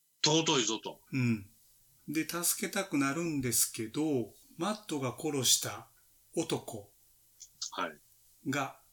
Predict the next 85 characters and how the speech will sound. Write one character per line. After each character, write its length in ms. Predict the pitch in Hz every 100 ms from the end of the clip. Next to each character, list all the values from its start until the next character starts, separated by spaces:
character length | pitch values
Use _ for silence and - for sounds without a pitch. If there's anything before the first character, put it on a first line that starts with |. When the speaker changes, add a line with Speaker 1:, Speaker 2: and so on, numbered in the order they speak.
| _ _ _
Speaker 2:
ま 100 | 123
あ、 20 |
ヤ 100 | 104
ク 160 | - 240
ザ 120 | 220
な 140 | - -
ん 40 |
で 60 | -
す 140 | -
よ 60 | 127
ね。 220 | 190 - _ _ _ _ _
Speaker 1:
う 80 | 127
ん。 500 | 135 131 120 104 92 82 80 _ _ - -
Speaker 2:
で、 100 | 131
そ 160 | - 175
の 140 | - 117
兄 300 | 135 202 220
貴 320 | - 113 - _ _ _ -
と、 320 | 151 120 - _ _ _ _
そ 200 | - 151
の 140 | 151 151
親 240 | 147 151
父 320 | 135 135 135 _ _ _ -
が、 320 | 151 135 - - -
Speaker 1:
は 100 | 160
い。 60 | 131 85 - - -
Speaker 2:
マ 140 | 151 220
ッ 140 | 160
ド 120 | 131
を 200 | 107 117
追 40 | 175
っ 100 | -
て 140 | 180
る 80 | 156
ん 40 |
で 40 | 110
す 120 | -
よ。 60 | - _ _ _
Speaker 1:
う 100 | 120
わ、 100 | 135
や 100 | 123
ば 100 | 127
そ 320 | 123 120 85 - -
う。 20 |
Speaker 2:
や 80 | 143
ば 80 | 127
い 20 |
で 40 | -
し 80 |
ょ。 160 | 110 101 - -
で、 60 |
そ 140 | 139 185
の 160 | 175
親 200 | 160 190
父 120 | 180 180
は 120 | 170
も 140 | 151 127
う 20 |
マ 140 | 151
フ 160 | 180 165
ィ 80 | 127
ア 40 |
の 80 | 117
ド 180 | 143 151
ン 60 |
み 80 | 131
た 100 | 120
い 40 |
な 80 | 107
感 240 | 104 117 113
じ 120 | 117
な 100 | 107
ん 80 | 104
で、 360 | 120 110 104 _
賞 320 | - - 214
金 220 | - 208 185
出 100 | 113
し 100 | -
て 100 | 127
殺 240 | - 196
し 140 | 175 190
屋 80 | 180
を 80 |
い 60 |
っ 20 | 127